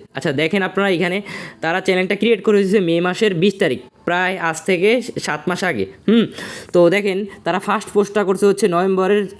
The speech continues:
চব্বিশ তারিখে, বুঝতে পারছেন? তো প্রায় হচ্ছে সাত মাস পরে তারা কি পোস্ট করছে এই গ্রুপে, বুঝতে পারছেন? তো এখন দেখেন, আপনারা যদি একটু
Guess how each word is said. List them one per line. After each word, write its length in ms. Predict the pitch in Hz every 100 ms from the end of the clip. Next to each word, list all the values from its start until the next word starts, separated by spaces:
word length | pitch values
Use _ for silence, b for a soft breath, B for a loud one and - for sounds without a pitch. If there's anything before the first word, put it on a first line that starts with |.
| - 131
চব্বিশ 260 | 208 190 196
তারিখে, 300 | 147 123 104
বুঝতে 160 | 170 -
পারছেন? 240 | 233 131 104 - B B
তো 320 | 170 165 165 160
প্রায় 240 | 190 196
হচ্ছে 280 | 202 190 240
সাত 260 | 240 160 156
মাস 200 | 214 190
পরে 260 | - 202 208
তারা 200 | 180 175
কি 240 | 180 214 123 - _ _
পোস্ট 240 | 196 190 190
করছে 320 | 180 139 98 - -
এই 180 | 175 190
গ্রুপে, 400 | 151 147 135 - -
বুঝতে 160 | 190
পারছেন? 220 | 262 160 104 B B B B -
তো 60 |
এখন 440 | 185 196 233 196 220 B B B
দেখেন, 280 | 185 196 139 - B B B -
আপনারা 280 | 165 170 202
যদি 180 | 196 196
একটু 640 | 202 - - 226 220 208